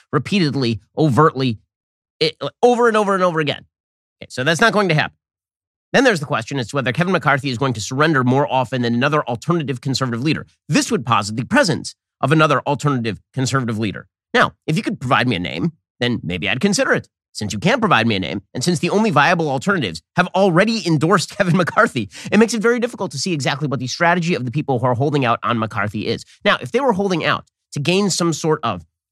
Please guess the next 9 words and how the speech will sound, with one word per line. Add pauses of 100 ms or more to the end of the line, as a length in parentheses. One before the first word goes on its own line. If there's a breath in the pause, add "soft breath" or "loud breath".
(160)
procedural (580)
recompense,
if
they,
if
they
were (220)
holding
out